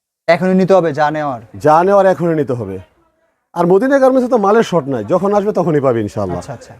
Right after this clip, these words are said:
Speaker 2: আর সারাক্ষণ, সারা বছরই ইনশাআল্লাহ ভরপুর কালেকশন থেকে থাকে। এই যে আরেকটা আছে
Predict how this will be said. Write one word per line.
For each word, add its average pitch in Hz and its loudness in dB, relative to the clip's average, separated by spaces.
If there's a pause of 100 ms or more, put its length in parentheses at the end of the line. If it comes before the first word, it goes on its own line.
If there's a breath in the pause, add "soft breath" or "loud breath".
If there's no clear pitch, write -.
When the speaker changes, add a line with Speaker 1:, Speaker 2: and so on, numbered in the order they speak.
Speaker 2:
আর 139 0
সারাক্ষণ, 165 0
সারা 165 0
বছরই 165 0
ইনশাআল্লাহ 156 0
ভরপুর 143 -2
কালেকশন 131 -2
থেকে 113 -6
থাকে। 92 -12 (1080)
এই 131 2
যে 135 4
আরেকটা 139 0
আছে 131 -2